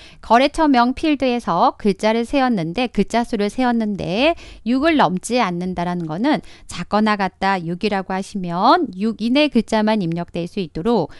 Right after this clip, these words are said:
어, 설정하겠습니다. 육, 여섯 글자까지 입력은 되는 거예요. 그래서 이렇게 유효성 검사 규칙 설정해 주시면 되겠고요. 다음은 네 번째, 전화번호 필드가요. 기본 키가 아니면서 중복된 값이 가-,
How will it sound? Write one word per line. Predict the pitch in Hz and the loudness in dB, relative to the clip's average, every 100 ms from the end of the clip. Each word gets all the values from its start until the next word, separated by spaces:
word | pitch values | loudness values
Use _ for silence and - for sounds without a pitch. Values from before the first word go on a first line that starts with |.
| - - | -20 -12
어, | 151 | -8
설정하겠습니다. | - 226 220 214 202 208 - 180 170 170 185 | -4 -2 -2 -2 -2 -4 -4 -6 -2 -2 -2
육, | 220 - | -4 -2
여섯 | 196 285 277 | -2 0 0
글자까지 | 240 220 220 190 202 | 0 0 -2 -2 -2
입력은 | 190 160 160 175 | -4 -4 -4 -6
되는 | 175 170 170 | -4 -4 -4
거예요. | 165 160 160 202 302 370 - - - | -4 -4 -2 2 2 2 -6 -20 -12
그래서 | - 156 | -8 -8
이렇게 | 165 165 - 277 247 | -8 -10 -4 -2 -2
유효성 | 202 220 240 220 | -4 -2 -4 -2
검사 | 190 196 247 | -2 -2 -2
규칙 | 220 202 - 226 190 - | -2 -8 -4 0 0 -2
설정해 | 208 185 180 180 | -8 -8 -6 -8
주시면 | 170 170 - 175 | -8 -10 -8 -6
되겠고요. | 160 165 165 - 202 302 196 - - - - - - | -4 -4 -4 -6 0 4 4 4 -4 -20 -20 -18 -6
다음은 | 269 269 277 294 | 4 6 6 6
네 | 202 180 | 4 2
번째, | 190 196 - 147 - | 0 -2 -2 -4 -4
전화번호 | - 202 220 302 339 349 320 | -4 2 6 8 8 4 2
필드가요. | - 294 247 208 165 170 226 175 - | 2 2 2 0 0 2 2 2 -2
기본 | - 220 277 339 330 | -4 -2 2 0 0
키가 | - 285 262 185 | -2 2 2 2
아니면서 | 175 185 190 196 202 170 185 311 - - | 0 0 0 -2 -2 2 6 6 4 -4
중복된 | - 220 277 285 294 285 | 4 4 4 2 2 2
값이 | 240 208 - 220 | 2 -4 0 0
가-, | - | 0